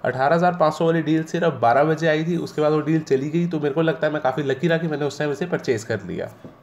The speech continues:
Still मैं इसका जो लिंक है डिस्क्रिप्शन में डाल रहा हूँ कि अगर आपको देखना है या परचेज करना है तो।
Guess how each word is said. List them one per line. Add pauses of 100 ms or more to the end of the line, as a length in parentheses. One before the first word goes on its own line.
Still
मैं
इसका
जो
लिंक
है
डिस्क्रिप्शन
में
डाल
रहा
हूँ
कि
अगर
आपको
देखना
है
या
परचेज
करना
है
तो।